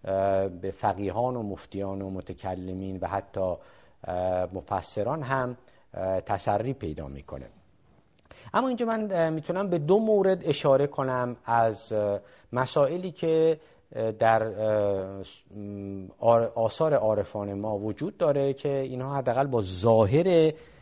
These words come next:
اه، قرآن کریم و یا شریعت اسلامی ممکنه تطابق نداشته باشه.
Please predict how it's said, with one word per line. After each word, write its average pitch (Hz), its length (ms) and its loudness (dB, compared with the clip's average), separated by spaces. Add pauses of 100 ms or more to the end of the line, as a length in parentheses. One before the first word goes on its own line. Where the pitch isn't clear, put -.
(240)
اه، 110 180 2
قرآن 120 440 0
کریم 110 400 -2
و 98 80 0
یا 107 160 -2
شریعت 107 580 -4
اسلامی 104 440 -4
ممکنه 104 500 -6
تطابق 98 560 -4
نداشته 87 580 -2
باشه. 55 320 -14